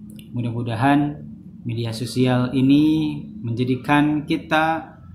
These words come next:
alat untuk tetap menjaga silaturahmi dan untuk tetap memberikan hikmah dan manfaat untuk kita semua.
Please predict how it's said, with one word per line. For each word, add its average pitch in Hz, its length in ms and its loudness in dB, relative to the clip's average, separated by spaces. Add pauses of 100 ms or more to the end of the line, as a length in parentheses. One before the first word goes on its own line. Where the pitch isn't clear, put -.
(180)
alat 143 560 -2
untuk 131 420 -4
tetap 147 460 -4
menjaga 113 400 -6
silaturahmi 120 960 -4 (400)
dan 113 240 -2
untuk 117 400 -8
tetap 139 480 -6
memberikan 113 800 -8
hikmah 135 480 -6
dan 110 160 -4
manfaat 113 500 -6
untuk 113 220 -8
kita 98 180 -12
semua. 90 400 -14